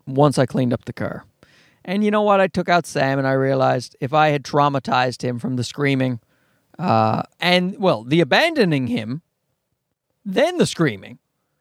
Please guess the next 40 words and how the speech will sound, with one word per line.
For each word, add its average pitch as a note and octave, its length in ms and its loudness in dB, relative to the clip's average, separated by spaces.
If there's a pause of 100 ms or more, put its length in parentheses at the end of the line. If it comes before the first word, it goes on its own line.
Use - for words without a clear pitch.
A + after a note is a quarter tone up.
(220)
That's G#3 240 0
the, A#3 160 2
that's A#3 220 0 (180)
the G#3 100 2
two B3 220 2
things A3+ 280 -2
that E3+ 120 2
his E3 120 -4
father F#3+ 360 2
did C3+ 220 2
with B2+ 140 -4
him C#3 140 -2
in D#3+ 160 -2
an D3 120 2
hour. B2 340 0 (220)
Abandoned G3+ 580 0
him C#3 320 -2 (380)
and F3+ 220 2
then F#3+ 340 4 (140)
screamed A3+ 680 -2
like F#3 180 2
a D3 80 2
psychopath. - 920 -2 (1800)
He's D#3 140 -2
like, G#3 160 4
"This D#4 220 0
is D#4 80 -4
a C#4+ 60 2
whole D#4 180 4
new D#4 140 -2
side D4+ 200 4
of C#4 80 -4
my C#4+ 60 2
dad C#4+ 320 4
that G#3 120 0
I A#3 60 2
did A3 160 -6
not B3+ 240 0
realize C4 420 0
existed." C4 540 -6